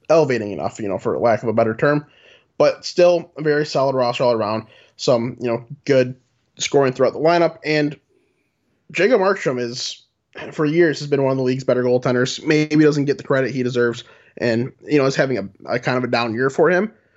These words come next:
but he still has that ability and he can still find it. And, you know, I'm gonna, I'm gonna call my shot in this game. I don't know who's gonna get it, but one of these teams, you know, their top two goalies, uh,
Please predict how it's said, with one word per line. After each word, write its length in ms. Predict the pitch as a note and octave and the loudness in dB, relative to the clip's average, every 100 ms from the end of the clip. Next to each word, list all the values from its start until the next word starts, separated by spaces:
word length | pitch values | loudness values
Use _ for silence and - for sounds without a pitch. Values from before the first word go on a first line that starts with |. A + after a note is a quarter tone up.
| _ - | _ -2
but 80 | D3 | -2
he 60 | |
still 240 | D3 G#3+ G3+ | 0 0 2
has 220 | E3 D#3 | 2 2
that 120 | C#3 | 0
ability 340 | A#2+ G#2+ G2 | 0 -4 -4
and 80 | G2 | -6
he 80 | C3+ | -6
can 120 | C#3 | -8
still 200 | B2 B2+ | -2 -2
find 260 | A2 G#2+ F#2+ | 0 -4 -2
it. 160 | F#2+ - _ _ | -4 -6 _ _
And, 260 | - B2+ A#2 _ _ _ | -2 -2 -2 _ _ _
you 80 | D3 | 0
know, 120 | D#3+ | 2
I'm 160 | D#3+ D#3+ | 4 2
gonna, 120 | F#3 | 2
I'm 100 | D#3 | 0
gonna 120 | G3 | 0
call 200 | F3+ F#3 | 2 2
my 120 | E3+ D3 | 2 0
shot 360 | - C#3 C3+ | 0 0 0
in 80 | C#3+ | -4
this 140 | C3+ | -6
game. 240 | - C3+ C#3 | -2 -2 0
I 80 | - | 0
don't 100 | E3 | 2
know 120 | D3+ | 2
who's 260 | C#3+ D3+ D#3 | 2 2 2
gonna 140 | D#3 | 0
get 160 | C3+ C#3 | 2 0
it, 40 | |
but 120 | B2 | 2
one 180 | G#2+ D#3 | 2 2
of 60 | F3 | 4
these 400 | E3 D#3+ - - _ _ D#2+ D#3 | 2 0 -8 -14 _ _ -20 -8
teams, 440 | D#3+ D3+ D3 - | -2 0 0 -2
you 80 | C3 | -4
know, 60 | A#2+ | -4
their 120 | A#2 | -2
top 240 | D#3 C#3 | 0 0
two 80 | D3+ | 0
goalies, 580 | C3+ B2+ C3 C3 - - _ _ _ | 2 2 2 -2 -6 -8 _ _ _
uh, 220 | F#2+ G#2 | -2 -2